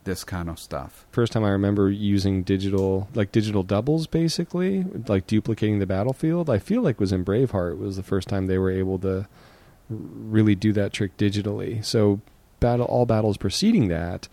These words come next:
Speaker 2: I think Gandhi, uh, was maybe the last movie to not have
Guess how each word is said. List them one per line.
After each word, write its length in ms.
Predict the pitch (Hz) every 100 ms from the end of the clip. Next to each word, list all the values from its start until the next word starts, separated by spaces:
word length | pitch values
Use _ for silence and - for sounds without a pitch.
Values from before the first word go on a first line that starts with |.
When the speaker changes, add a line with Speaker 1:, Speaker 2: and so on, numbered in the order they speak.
| -
Speaker 2:
I 60 | 120
think 300 | 190 160 -
Gandhi, 840 | 95 113 156 175 208 226 226 220 - 285 392 _ _ -
uh, 680 | 104 101 101 98 101 98 92
was 220 | 104 104
maybe 200 | 110 104
the 80 | 107
last 460 | 101 98 98 101 -
movie 640 | 107 104 104 101 101 98
to 120 | -
not 300 | 98 92 90
have 600 | - 98 92 95 104 -